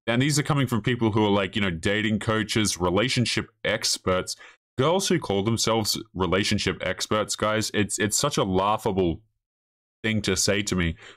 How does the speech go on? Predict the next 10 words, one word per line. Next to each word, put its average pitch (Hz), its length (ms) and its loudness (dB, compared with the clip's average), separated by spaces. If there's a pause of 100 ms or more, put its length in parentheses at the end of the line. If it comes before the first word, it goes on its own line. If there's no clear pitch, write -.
because 113 280 -2
relationships 123 720 0
are 101 100 0
not 101 240 2
a 107 40 0
difficult 101 520 -2
thing 98 220 0
for 92 120 -2
girls, 87 420 0
guys. 78 340 -4